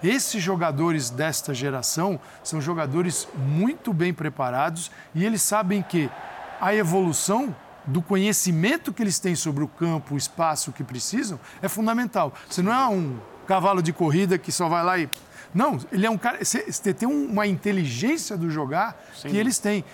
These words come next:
Speaker 1: E o Danilo, nisso, superou aquela lista, Paulo, que você fez. Mas eu... no caso do Patrick de Paula e do Gabriel Menino, ele pode ter superado até porque queria superar, porque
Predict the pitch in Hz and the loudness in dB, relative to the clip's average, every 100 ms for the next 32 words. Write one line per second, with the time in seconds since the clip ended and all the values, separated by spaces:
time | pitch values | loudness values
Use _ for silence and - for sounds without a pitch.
0 | - 165 214 190 170 151 240 294 156 131 | -4 2 4 4 2 2 2 2 0 0
1 | 196 214 247 - - - - - 185 202 | 0 0 -2 -6 -16 -14 -2 0 2 4
2 | 190 208 202 208 185 185 - 151 - 151 | 4 2 2 2 4 2 0 -4 -4 -2
3 | 131 117 - - 147 165 175 156 165 127 | -2 -6 -10 -4 0 0 0 0 -2 -2
4 | - - - - - - 175 156 202 - | -4 -8 -12 -16 -14 -2 0 0 -2 -4
5 | - 160 180 226 277 220 202 175 196 - | -6 -2 0 0 0 0 -2 0 -2 0
6 | 185 170 151 - 151 147 139 151 139 143 | -4 -2 -4 -2 -2 -2 -2 -2 -2 -2
7 | 135 123 143 240 185 113 - - 165 175 | -4 -6 -2 -2 -2 -6 -12 -6 -4 -2
8 | 202 202 156 196 190 160 160 180 156 147 | -2 -2 -2 -2 -2 -2 -2 0 -2 -4
9 | 226 - 202 233 - - 214 185 202 262 | -4 -4 -4 -2 -4 0 2 4 6 6
10 | 233 - 190 175 160 131 117 - - - | 4 0 -4 -2 -2 -2 -4 -14 -12 -4
11 | 160 185 202 | -2 2 2